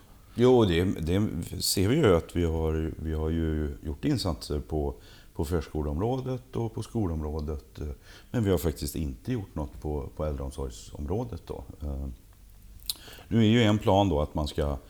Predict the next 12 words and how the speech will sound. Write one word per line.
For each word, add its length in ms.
eh, 220
bygga 480
ni-, 340
ett, 280
elva 360
nya 340
platser 360
bort 200
på 200
Ängsgården, 720
eh, 120
d-, 180